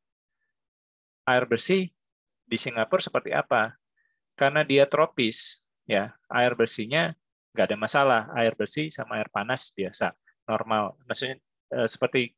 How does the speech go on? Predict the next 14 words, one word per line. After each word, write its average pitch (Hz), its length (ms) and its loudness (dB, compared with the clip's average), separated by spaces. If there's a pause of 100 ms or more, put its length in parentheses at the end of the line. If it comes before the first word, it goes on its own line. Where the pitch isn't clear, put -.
seperti - 440 -2
kayak 113 440 6
di 107 120 0
perumahan 110 400 0
di, 110 120 -6 (220)
di 107 180 0 (320)
Indonesia 117 440 2
lah, 110 120 0 (440)
sama 113 320 0
ya. 104 160 -4 (800)
Cuman 156 320 0
bedanya 131 320 4
kan 208 160 4
mereka 196 480 2